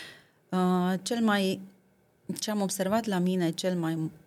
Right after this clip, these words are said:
adică ca și o calitate care credeam că o are toată lumea la început, dar cu timpul am observat că nu, ah,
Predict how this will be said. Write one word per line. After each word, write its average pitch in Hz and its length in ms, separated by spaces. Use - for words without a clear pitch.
adică 165 320
ca 196 180
și 202 120
o 196 60
calitate 180 560
care 165 200
credeam 156 380
că 156 100
o 156 40
are 170 140
toată 165 280
lumea 156 480
la 151 100
început, 156 500
dar 160 240
cu 160 80
timpul 156 280
am 151 100
observat 156 320
că 160 100
nu, 160 300
ah, 151 400